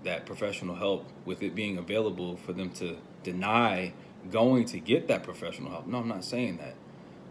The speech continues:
I'm saying that oftentimes people are coming to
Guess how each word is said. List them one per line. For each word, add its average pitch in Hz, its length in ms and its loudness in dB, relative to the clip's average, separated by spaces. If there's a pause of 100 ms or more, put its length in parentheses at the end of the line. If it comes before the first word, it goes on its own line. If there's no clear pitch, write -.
I'm 110 120 -4
saying 123 400 2
that 92 260 2 (880)
oftentimes 113 720 2
people 139 340 0
are 92 80 4
coming 117 400 0
to 95 500 -2